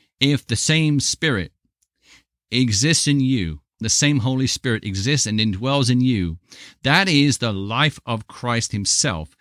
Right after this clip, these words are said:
within you. Now, the Father gave us the very life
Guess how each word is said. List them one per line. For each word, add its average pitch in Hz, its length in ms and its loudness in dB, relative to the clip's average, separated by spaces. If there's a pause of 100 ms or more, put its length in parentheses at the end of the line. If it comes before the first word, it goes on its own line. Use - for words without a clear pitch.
(140)
within 120 360 4
you. 76 220 -6 (680)
Now, 135 380 2 (240)
the 127 140 0
Father 196 500 2
gave 139 540 2 (500)
us 120 320 0
the 123 140 -2
very 151 320 2
life 123 500 -2